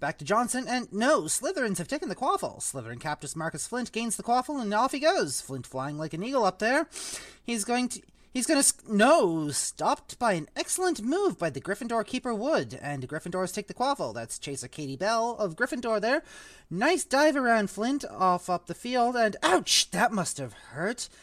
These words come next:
Hit in the back of the head by a bludger.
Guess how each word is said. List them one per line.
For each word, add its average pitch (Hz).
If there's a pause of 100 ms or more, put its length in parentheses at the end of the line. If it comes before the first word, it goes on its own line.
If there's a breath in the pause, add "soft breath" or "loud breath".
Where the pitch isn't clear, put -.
(340 soft breath)
Hit 285
in 208
the 156
back 254
of 156
the 151
head 202
by 170
a 135
bludger. 208